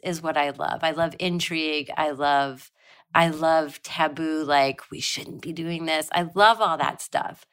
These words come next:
And getting married doesn't necessarily mean you completely change your personality. So it lays dormant. And it's not to say that, you know, somebody hasn't written a storyline that I could get a little, like, worked up and lost in,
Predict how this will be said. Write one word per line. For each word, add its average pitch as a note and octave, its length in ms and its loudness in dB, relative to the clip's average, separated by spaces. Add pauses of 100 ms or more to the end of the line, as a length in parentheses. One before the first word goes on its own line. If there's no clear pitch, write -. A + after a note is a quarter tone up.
(420)
And F#3 600 4
getting G3+ 360 2
married F#3 580 2
doesn't E3+ 320 0
necessarily E3 560 -4
mean F3 340 0
you C#3+ 180 -4
completely D#3 640 -6
change D#3 260 -4
your D3 100 -4
personality. D3+ 880 0 (320)
So F3+ 420 0
it G3 200 -4 (140)
lays F#3 420 -2
dormant. D#3+ 560 -2
And F3 100 -4
it's E3+ 180 -6
not F#3 220 0
to G3 80 -10
say F#3+ 280 -2
that, D#3+ 280 0 (100)
you F#3+ 100 -4
know, D#3 100 0
somebody F3+ 260 -4
hasn't E3+ 220 -4
written F3 160 -6
a D#3+ 40 -4
storyline D#3+ 600 -4
that C#3+ 100 -4
I D3 120 0
could D3 160 -6
get D3+ 240 -2 (280)
a D#3 80 -4
little, F3 260 0
like, D3 360 -2 (380)
worked F3+ 400 -2
up F3 160 4
and D3 160 -4
lost - 400 2
in, C#3+ 300 -2